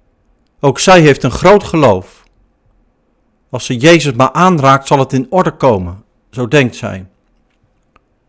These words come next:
Maar Jezus stopt, hij draait zich om. Hij laat dit moment niet passeren. Hij ziet deze vrouw.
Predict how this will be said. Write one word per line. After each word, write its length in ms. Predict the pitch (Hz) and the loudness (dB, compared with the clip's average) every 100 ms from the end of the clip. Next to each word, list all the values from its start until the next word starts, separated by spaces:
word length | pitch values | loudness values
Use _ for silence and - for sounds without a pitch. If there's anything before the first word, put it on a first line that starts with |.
| _ _ _ _ _ _ _ | _ _ _ _ _ _ _
Maar 120 | 135 | -2
Jezus 400 | 143 175 135 127 | 2 2 2 -8
stopt, 280 | - 233 185 | -4 -4 -2
hij 120 | 127 | 0
draait 300 | 143 151 147 | 4 4 2
zich 200 | 139 - | -8 -6
om. 400 | 220 185 92 82 _ _ _ _ _ _ _ _ _ _ _ _ _ | -2 -2 -4 -10 _ _ _ _ _ _ _ _ _ _ _ _ _
Hij 140 | - 131 | -6 0
laat 220 | 151 147 | 2 2
dit 160 | 151 151 | -2 -2
moment 360 | 131 139 131 | 0 0 0
niet 300 | 147 190 220 | 0 -2 0
passeren. 680 | 202 165 - 240 139 90 87 _ _ _ _ _ _ _ _ _ _ _ _ _ _ _ _ _ _ | -2 -2 -2 -2 -2 -2 -10 _ _ _ _ _ _ _ _ _ _ _ _ _ _ _ _ _ _
Hij 200 | 131 135 | 0 2
ziet 200 | 123 190 | 2 2
deze 280 | 190 151 127 | 4 4 0
vrouw. 440 | 123 117 98 95 | 0 0 0 -4